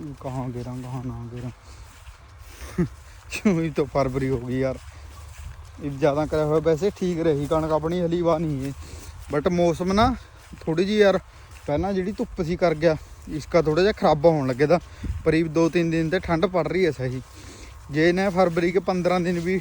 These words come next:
ਠੰਡ ਕੇ ਸਹੀ ਪੜ ਜਾਣਾ, ਕਣਕਾਂ ਵਧੀਆ ਨਿਕਲ ਜਾ ਕਰਨ ਕਾਲ। ਜੇ ਸਾਲਾ ਗਰਮੀ ਹੋ ਗਈ, ਫਿਰ ਨਾ ਉਹ ਗੋਹ ਮਾਈ ਖੜੀ ਨੇ ਟਾਂਡੇ ਸੇ ਨਿਕਲ ਜਾਣਾ ਇਸਕੇ, ਕੁਛ ਨਹੀਂ ਬਚਣਾ ਕਚਣਾ,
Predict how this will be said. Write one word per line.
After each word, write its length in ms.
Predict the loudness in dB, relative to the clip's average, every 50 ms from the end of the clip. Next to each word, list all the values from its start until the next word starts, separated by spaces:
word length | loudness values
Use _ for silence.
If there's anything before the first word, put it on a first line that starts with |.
| -4
ਠੰਡ 240 | -4 -4 -2 0 0
ਕੇ 140 | 2 2 0
ਸਹੀ 260 | 0 2 0 0 0
ਪੜ 200 | 2 0 0 0
ਜਾਣਾ, 300 | 0 0 0 0 0 -2 -4 -6 -12 -20 -20 -20 -20 -10 -4
ਕਣਕਾਂ 300 | -2 -2 0 2 2 2
ਵਧੀਆ 300 | 4 4 4 4 4 4
ਨਿਕਲ 200 | 4 2 0 -2
ਜਾ 180 | 0 0 0 2
ਕਰਨ 200 | 2 2 0 0
ਕਾਲ। 280 | -2 -2 -2 -2 -2 -4 -8 -12 -18 -18 -16 -16 -16 -16 -16 -16 -16 -16 -18 -16 -8 -2
ਜੇ 200 | 2 4 4 4
ਸਾਲਾ 340 | 6 6 8 8 8 6 6 2 -4 -14 -16 -16 -14 0 6
ਗਰਮੀ 340 | 6 6 6 6 4 4 4
ਹੋ 140 | 6 4 4
ਗਈ, 200 | 4 2 2 0 -4 -8 -10 -12 -14 -16 -18 -18 -6 -2
ਫਿਰ 140 | 0 2 2
ਨਾ 260 | 2 0 0 0 0
ਉਹ 100 | 0 0
ਗੋਹ 260 | 2 2 4 4 4
ਮਾਈ 260 | 4 4 6 6 6 4
ਖੜੀ 260 | 4 2 2 2 2
ਨੇ 380 | 2 0 0 -2 -2 -4 -6 -6 -8 -10 -6 0
ਟਾਂਡੇ 320 | 2 2 2 4 2 2
ਸੇ 80 | 2 2
ਨਿਕਲ 200 | 0 0 0 0
ਜਾਣਾ 260 | 0 0 2 2 2
ਇਸਕੇ, 280 | 2 0 0 0 -2 -2 -4 -8 -20 -18 -18 -18 -10 -4
ਕੁਛ 200 | -4 -2 -2 0
ਨਹੀਂ 140 | 0 0
ਬਚਣਾ 380 | 0 0 -2 -2 -4 -4 -4 -4
ਕਚਣਾ, 380 | -4 -4 -4 -4 -2 -4 -4